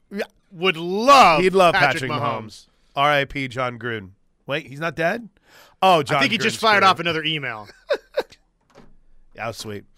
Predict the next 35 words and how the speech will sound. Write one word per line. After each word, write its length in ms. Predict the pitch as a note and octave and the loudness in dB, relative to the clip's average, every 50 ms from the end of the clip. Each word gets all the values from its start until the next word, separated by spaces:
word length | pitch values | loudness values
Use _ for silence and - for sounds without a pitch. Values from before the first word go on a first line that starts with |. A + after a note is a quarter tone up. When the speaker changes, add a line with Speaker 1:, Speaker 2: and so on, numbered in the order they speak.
| _ - - - | _ -20 -4 2
Speaker 1:
And 120 | - B3 B3 | 2 2 2
it 40 | |
sets 280 | - - B3 A#3+ - - | 4 2 2 2 4 2
up 120 | B3+ A#3+ | 2 2
for, 300 | - - A#3 A3+ A3 G#3 | 2 0 2 4 6 8
um, 440 | G3+ G3 F#3+ F#3 E3+ D#3+ D3 C#3+ - _ _ _ _ _ _ _ _ _ | 8 8 8 6 4 0 -6 -12 -18 _ _ _ _ _ _ _ _ _
a 60 | G3+ | 2
big 160 | D#3+ A#3 A3+ | 2 2 4
game 320 | F#3 A#3+ C4+ D#4 B3+ E3 - _ _ _ _ _ | 6 6 4 4 2 -4 -10 _ _ _ _ _
next 260 | - F#3 F3 - - | 0 0 0 0 0
week. 220 | E3 E3 D3 B2 - - - - - - - _ - - _ - F3 | -2 -2 -2 -4 -6 -12 -20 -20 -20 -20 -20 _ -20 -20 _ -4 2
Bills 240 | D#3 G3+ G#3 - | 2 4 4 2
Chiefs. 440 | - - A#3 A3+ F3+ - - - - _ _ _ _ _ _ _ _ _ _ _ _ - - - | 0 0 -2 -2 -2 -4 -8 -10 -12 _ _ _ _ _ _ _ _ _ _ _ _ -20 -8 -4
Do 80 | G3 | -2
we 80 | A#3+ D#4+ | 0 0
have 160 | D#4+ G4 D#4+ | 0 -2 -4
flex 540 | - - - A3+ B3 C#4+ - - - - - | -6 -6 -2 -2 -2 -2 -2 -6 -8 -8 -8
capabilities 720 | - - C#4+ B3 C#4 B3 C#4 C#4 C#4 C#4 C#4+ C#4 C4 A#3 | -8 -8 -8 -6 -6 -6 -6 -6 -6 -6 -6 -6 -6 -6
yet 180 | C4+ C4+ C#4 C4+ | -6 -6 -6 -6
on 120 | B3+ B3 | -6 -8
the 60 | C4 | -8
<laughs> 80 | - - | -8 -10
N 60 | - | -14
F 140 | - - - - | -16 -16 -18 -18
L 120 | - - | -18 -14
schedule? 640 | - - - - - - - - - - - - - - - - - _ _ _ - | -16 -16 -14 -10 -10 -10 -8 -8 -8 -8 -8 -10 -10 -16 -20 -20 -20 _ _ _ 0
I, 100 | - G#3+ - _ _ _ _ - | 0 0 0 _ _ _ _ -2
I'll 80 | D#4 F#4 | -2 0
tell 200 | - G#4 A4+ G#4 | 2 2 4 6
you 120 | C#4+ A#3+ | 6 6
one 220 | G3 G#3+ B3 A#3 | 6 4 4 2
thing, 240 | - - F#3 E3 D#3 | 2 0 -2 -2 -2
too, 240 | - - G3+ G#3 F3+ | -4 -4 -2 -2 0
that 120 | D#3 D3+ | 0 -2
I, 220 | C#3+ C#3+ D3+ C#3+ | -2 -4 -6 -10